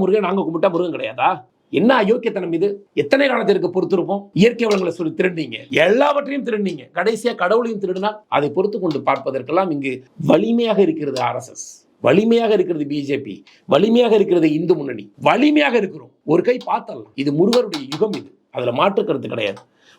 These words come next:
உணர்ச்சியுள்ள ஒவ்வொரு முருக பக்தர்களும் இந்த மாநாடை சிறப்பிக்கணும். இது முக்கியமான, இது தமிழ்நாட்டு அரசியலை திருப்பி போடுவது கிடையாது,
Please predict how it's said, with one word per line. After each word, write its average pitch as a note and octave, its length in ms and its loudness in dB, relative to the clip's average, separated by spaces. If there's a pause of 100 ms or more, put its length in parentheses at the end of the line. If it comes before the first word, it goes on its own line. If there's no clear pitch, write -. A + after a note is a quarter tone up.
உணர்ச்சியுள்ள G#3+ 580 4 (100)
ஒவ்வொரு F#3+ 360 4
முருக G#3 280 2
பக்தர்களும் F3+ 440 -4 (140)
இந்த B2 120 0 (100)
மாநாடை F3+ 400 0
சிறப்பிக்கணும். C#3 500 -14 (220)
இது B2+ 180 6
முக்கியமான, G3 760 0 (340)
இது A#2+ 180 2
தமிழ்நாட்டு G3+ 480 2
அரசியலை G3+ 440 0
திருப்பி D#3 220 -4
போடுவது C3 320 -2
கிடையாது, A#2 280 -4